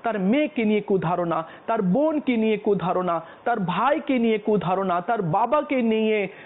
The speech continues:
প্রতিবেশীকে নিয়ে, এভাবে করে, আহ, যেখানে সে চাকরি করে সেখানে বসকে নিয়ে, বা তার কারখানা আছে, দোকান আছে,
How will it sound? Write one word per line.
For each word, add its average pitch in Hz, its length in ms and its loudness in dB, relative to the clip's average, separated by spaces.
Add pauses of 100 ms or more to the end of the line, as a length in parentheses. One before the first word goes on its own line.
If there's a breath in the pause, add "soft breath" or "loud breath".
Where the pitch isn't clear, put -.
(120)
প্রতিবেশীকে 277 840 0
নিয়ে, 220 460 2 (400 loud breath)
এভাবে 277 420 0
করে, 262 380 2
আহ, 196 680 0
যেখানে 254 480 0
সে 254 180 -2
চাকরি 247 420 0
করে 226 300 2
সেখানে 240 300 -2
বসকে 226 580 0
নিয়ে, 208 360 2 (240 loud breath)
বা 226 120 0
তার 254 180 -2
কারখানা 254 540 -2
আছে, 220 420 0
দোকান 254 480 0
আছে, 208 380 0